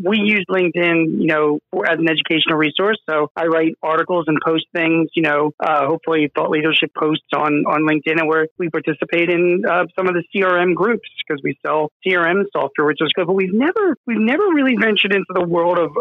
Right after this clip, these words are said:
of marketing or advertising on LinkedIn. And, um, so, and John Lombardo, I've got, you know, I've got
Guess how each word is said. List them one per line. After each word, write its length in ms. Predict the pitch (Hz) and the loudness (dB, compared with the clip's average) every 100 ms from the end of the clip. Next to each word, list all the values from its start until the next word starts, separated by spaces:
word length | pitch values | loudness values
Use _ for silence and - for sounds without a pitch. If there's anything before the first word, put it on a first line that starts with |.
| - | 0
of 100 | 147 | 0
marketing 580 | 151 165 156 180 139 131 | 2 0 0 0 0 0
or 160 | 135 - | -2 -2
advertising 760 | 143 143 151 139 131 127 139 | -2 0 -2 0 -2 0 0
on 160 | 127 127 | 0 0
LinkedIn. 500 | 139 131 139 120 - - | 0 0 -2 -2 -4 -4
And, 320 | - 165 156 160 | -2 2 2 2
um, 320 | 160 165 165 - | 2 2 0 0
so, 260 | 202 202 | 0 2
and 240 | 247 202 202 - - | 2 0 -2 -6 -6
John 280 | 226 220 220 | 0 2 2
Lombardo, 520 | 208 190 196 190 180 | 2 2 2 2 2
I've 180 | 190 185 | 2 2
got, 220 | 196 185 - _ | 2 0 -2 _
you 120 | 170 | -2
know, 200 | 165 156 165 | 0 0 0
I've 120 | 165 | -2
got 180 | 185 | -4